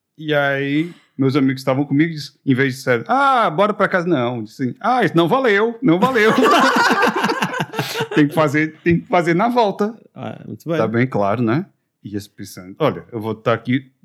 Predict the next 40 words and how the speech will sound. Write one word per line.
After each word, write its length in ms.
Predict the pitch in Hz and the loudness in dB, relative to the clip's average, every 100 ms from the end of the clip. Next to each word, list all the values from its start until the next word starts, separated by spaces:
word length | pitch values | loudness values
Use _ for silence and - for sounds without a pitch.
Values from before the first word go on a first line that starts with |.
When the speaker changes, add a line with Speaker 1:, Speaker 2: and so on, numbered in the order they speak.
| - | -10
Speaker 1:
vou 140 | 120 | -6
tá 160 | 113 110 | -2 0
mais 340 | 120 170 135 | 2 2 2
alto 220 | 113 101 - | 0 -2 -8
que 60 | |
o 20 | 147 | -6
caixote, 680 | 196 185 208 233 247 - _ | -4 -4 -4 -6 -6 -18 _
vai 120 | 123 | -6
ser 160 | 113 123 | -4 -2
mais 240 | 113 131 | -2 -2
fácil 280 | - 156 - | -2 -4 -4
ainda." 280 | - 381 359 | -4 -4 -4
Speaker 2:
Ok, 200 | 359 127 | -6 -6
então 180 | 117 123 | -6 -6
tu 160 | 113 170 | -6 -4
na 140 | 190 | -2
subida 640 | 208 - 143 190 220 254 311 - | -2 -4 -4 -2 0 -2 -4 -8
tentaste 540 | - 117 - 170 151 - | -6 -6 -4 -4 -4 -6
saltar. 480 | 139 131 147 135 156 | -6 -4 -4 0 0
Speaker 1:
Eu 60 | |
saltei, 600 | 240 220 220 175 190 240 - | 0 -2 0 2 2 -2 -6
Speaker 2:
E 160 | 147 | -2
o... 240 | 180 185 - | 0 0 -6
Não. 140 | 190 156 | -6 -2
Speaker 1:
só 80 | |
que 80 | 196 | -2
o 60 | 220 | 0
caixote 360 | 196 - 143 | 0 0 -2
caiu 280 | - 226 202 | 0 0 0
no 80 | 208 | -2
chão. 340 | 208 175 98 - | -2 -2 -4 -6
Speaker 2:
Ok, 280 | 131 131 | -10 -6
então 160 | 113 131 | -6 -8
tu 120 | 127 | -8
saltaste 300 | 156 170 185 - | -8 -6 -6 -8
por 80 | |
cima, 200 | - 247 | -8 -6
mas 140 | 226 185 | -4 -4
não 160 | 202 | -4
valeu 340 | 180 185 202 | -2 0 2